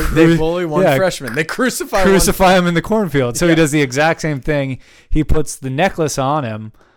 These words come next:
Speaker 2: just to be a dick because he knows he likes Lana.
Speaker 1: He's like,
Speaker 2: He
Speaker 1: "Yeah,
Speaker 2: does
Speaker 1: you
Speaker 2: not
Speaker 1: like
Speaker 2: know it's
Speaker 1: Lana
Speaker 2: cri-,
Speaker 1: so
Speaker 2: yeah.
Speaker 1: much? Then fucking here, you can wear a necklace." And
Speaker 2: So
Speaker 1: then
Speaker 2: he
Speaker 1: puts
Speaker 2: doesn't
Speaker 1: it
Speaker 2: know
Speaker 1: on.
Speaker 2: it's kryptonite. So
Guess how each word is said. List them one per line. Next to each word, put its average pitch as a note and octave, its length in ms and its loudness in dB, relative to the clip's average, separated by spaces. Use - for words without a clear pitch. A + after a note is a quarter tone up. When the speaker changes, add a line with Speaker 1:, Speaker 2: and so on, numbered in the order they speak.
Speaker 2:
just - 420 -12
to - 60 -10
be A#2 140 -6
a A2 80 -4
dick A#2+ 380 -6
because A2+ 240 -10
he A2+ 80 -8
knows A2 220 -6
he G#2+ 100 -8
likes G#2 320 -10
Lana. A#2 420 -10
Speaker 1:
He's B2+ 140 -10
like, C3 140 -4
Speaker 2:
He B2+ 80 -2
Speaker 1:
"Yeah, C3+ 80 2
Speaker 2:
does C3 100 -2
Speaker 1:
you D3 80 -4
Speaker 2:
not C3+ 140 2
Speaker 1:
like C3 80 -6
Speaker 2:
know C3 100 2
it's D3 100 0
Speaker 1:
Lana E3 160 -2
Speaker 2:
cri-, D3+ 120 -4
Speaker 1:
so D#3 140 -2
Speaker 2:
yeah. D#3 60 -6
Speaker 1:
much? F#3+ 380 -6
Then C3+ 120 -8
fucking D3 360 -4
here, D3 200 -2
you A#2+ 140 -6
can C3+ 180 -2
wear C3+ 220 -2
a C#3 60 -6
necklace." B2+ 580 -8
And - 120 -14
Speaker 2:
So D3 40 -2
Speaker 1:
then B2+ 180 0
Speaker 2:
he D#3+ 80 2
Speaker 1:
puts F3 80 6
Speaker 2:
doesn't G#3 200 2
Speaker 1:
it - 20 2
Speaker 2:
know G#3+ 60 4
Speaker 1:
on. G3+ 80 4
Speaker 2:
it's E3 100 -4
kryptonite. D#3 600 -4
So C#3 580 -4